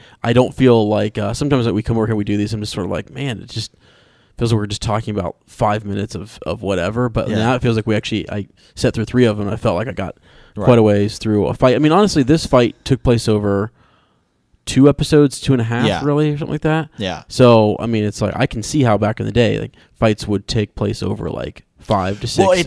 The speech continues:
Speaker 1: episodes.
Speaker 2: just, it's also just, like, it's paced so, so differently.
Speaker 1: Yeah.
Speaker 2: Whereas, like, like, Dragon Ball Z is so slow.
Speaker 1: Yeah.
Speaker 2: Like, this would have been
Speaker 1: That's what I mean. Is
Speaker 2: Yeah.
Speaker 1: I can see now why
Speaker 2: like, twenty episodes.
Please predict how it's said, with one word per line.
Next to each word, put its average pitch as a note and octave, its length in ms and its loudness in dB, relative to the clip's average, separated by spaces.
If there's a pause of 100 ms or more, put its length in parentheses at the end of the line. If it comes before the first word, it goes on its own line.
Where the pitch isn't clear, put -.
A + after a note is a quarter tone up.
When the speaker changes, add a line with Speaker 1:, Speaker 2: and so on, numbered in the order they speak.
Speaker 1:
episodes. F3+ 140 -4
Speaker 2:
just, C#3 180 -4
it's E3+ 140 2
also G3+ 240 4
just, C3+ 220 -2
like, G#2+ 160 -6
it's A2+ 140 -8 (120)
paced - 720 -4
so, F#2+ 640 -2 (160)
so G2+ 320 -6
differently. G2+ 640 -10
Speaker 1:
Yeah. F#2 240 -8 (140)
Speaker 2:
Whereas, B2+ 460 4
like, G2+ 580 -4 (320)
like, G#2+ 160 -6
Dragon C#3 300 0
Ball A2 140 -2
Z G2+ 320 -6
is F#2 140 -10
so F2+ 720 -6
slow. D2 720 -12 (160)
Speaker 1:
Yeah. - 240 -8 (220)
Speaker 2:
Like, G2 360 -6
this C3+ 240 2
would A#2 200 2
have F#2+ 180 -2
been D#2 400 -10 (720)
Speaker 1:
That's D#3+ 160 4
what C#3+ 60 6
I B2 40 6
mean. A#2+ 160 2
Is G#2 140 -2
Speaker 2:
Yeah. G#2 280 2
Speaker 1:
I G#2+ 60 0
can B2 140 -12
see B2+ 260 2
now G2+ 240 -2
why G2 340 0
Speaker 2:
like, G#2 80 -4
twenty A#2+ 360 -2
episodes. - 640 -16